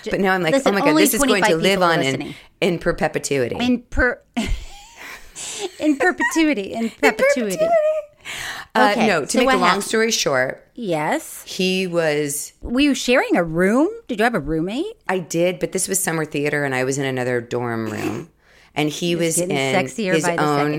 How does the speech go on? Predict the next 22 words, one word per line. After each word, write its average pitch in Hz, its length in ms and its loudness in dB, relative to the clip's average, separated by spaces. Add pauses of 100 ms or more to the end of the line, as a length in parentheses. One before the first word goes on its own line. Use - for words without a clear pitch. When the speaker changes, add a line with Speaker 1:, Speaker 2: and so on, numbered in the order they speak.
Speaker 1:
second. - 100 -20 (280)
Speaker 2:
dorm 123 320 -2
room. 113 320 -6 (440)
But 185 120 0
I 165 60 2
remember 160 760 0
I 165 100 2
was 165 160 0
such 175 220 -2
a 170 40 2
nerd 139 360 0
and 135 160 -4
thought 131 200 -2
that 123 100 -2
I 120 100 2
should 123 220 -6
be 123 120 0
further 120 300 -2
along 113 380 -2
in 120 100 -2
my 110 140 -4
sexual, 110 680 -4